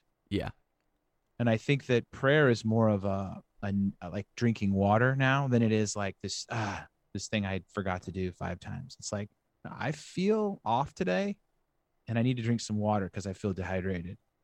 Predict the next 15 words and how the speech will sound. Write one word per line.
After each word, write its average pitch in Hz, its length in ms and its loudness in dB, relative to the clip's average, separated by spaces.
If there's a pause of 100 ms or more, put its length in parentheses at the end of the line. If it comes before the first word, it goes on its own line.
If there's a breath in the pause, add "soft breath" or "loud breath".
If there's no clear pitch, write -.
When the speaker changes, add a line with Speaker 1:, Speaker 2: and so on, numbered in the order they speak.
(360 soft breath)
Speaker 1:
Yeah. 104 180 -6 (640)
Speaker 2:
Because 175 400 6 (420)
I'm 139 100 -2
telling 196 340 6
you, 107 180 6
when 117 140 4
you 165 100 4
start 226 320 2
to 151 60 -8
see 185 260 -2
the 143 100 -4
story 160 400 4
and 123 80 6
the 110 60 4
truth, 135 440 4